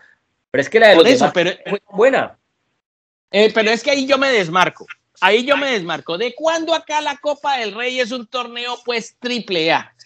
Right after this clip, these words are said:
Speaker 2: ¿De cuándo acá se volvió la Copa América un torneo triple A para, para que, para nombrarlo como el mejor? ¿Cuántos jugadores ganaron la Copa del Rey y nunca fueron optados a la Copa de, o, o llegaron a ser candidatos a Copa de Oro? ¿Cuántos jugadores ganaron la Copa América y ni siquiera les dieron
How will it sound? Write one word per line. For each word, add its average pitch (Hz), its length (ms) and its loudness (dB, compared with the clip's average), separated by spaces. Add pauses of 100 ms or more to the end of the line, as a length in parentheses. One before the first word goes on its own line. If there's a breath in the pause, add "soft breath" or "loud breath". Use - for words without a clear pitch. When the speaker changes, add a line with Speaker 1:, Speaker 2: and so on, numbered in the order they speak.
(100 soft breath)
Speaker 2:
¿De 240 260 4
cuándo 285 340 2
acá 294 300 -4
se 277 100 -4
volvió 226 320 -2
la 262 140 2
Copa 262 300 0
América 254 420 -4
un 214 100 -8
torneo 247 420 -2
triple 175 460 -4
A 165 240 -2 (420)
para, 180 380 0
para 170 240 -4
que, 170 260 -10
para 170 220 0
nombrarlo 196 440 -4
como 196 200 -6
el 170 80 -6
mejor? 165 340 -2
¿Cuántos 277 520 -6
jugadores 226 480 -4
ganaron 226 400 -2
la 202 120 -4
Copa 226 340 -4
del 208 100 -4
Rey 240 320 -6
y 240 180 -2
nunca 285 420 0
fueron 269 320 2
optados 220 500 0
a 202 40 -4
la 165 140 -6
Copa 185 340 -2
de, 175 60 -2
o, 156 80 -6
o 160 320 -2
llegaron 165 360 -6
a 190 80 -4
ser 156 140 -8
candidatos 180 420 -2
a 156 60 0
Copa 143 280 -2
de 135 80 0
Oro? 113 160 -6 (280 soft breath)
¿Cuántos 294 560 0
jugadores 247 420 2
ganaron 214 320 -4
la 214 120 -4
Copa 208 200 -8
América 247 320 -4
y 214 80 -4
ni 208 120 -8
siquiera 233 600 -4
les 214 180 0
dieron 220 340 -4